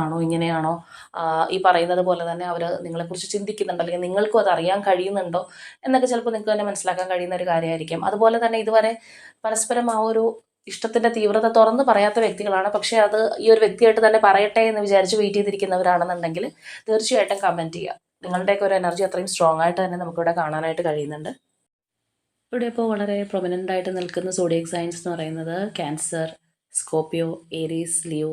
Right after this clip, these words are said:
സജിറ്റേറിയസ്, ജെമിനി, ടോറസ്, വിർഗോ and Capricorn ആണ്. ഇനി അതുപോലെ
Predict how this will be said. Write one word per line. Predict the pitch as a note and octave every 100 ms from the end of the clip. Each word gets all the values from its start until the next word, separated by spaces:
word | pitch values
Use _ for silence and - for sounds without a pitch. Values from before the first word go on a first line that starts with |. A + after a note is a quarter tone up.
| D#3+ B3+
സജിറ്റേറിയസ്, | - D#3+ D3+ - D#3 D3+ D#3+ - - - _ -
ജെമിനി, | E3 D#3+ D#3 E3 A3 _ _ _ _ _ -
ടോറസ്, | F3 F#3+ G#3+ - F3
വിർഗോ | D#3+ D3+ D#3+ F3+ G#3+ _ D3
and | D#3 D#3
Capricorn | C#3+ D3 D3 D3+ C#3+
ആണ്. | C#3 G#3 - _ _ _ _ _ _ _ _ _ _ _ _
ഇനി | A#3 A3
അതുപോലെ | A3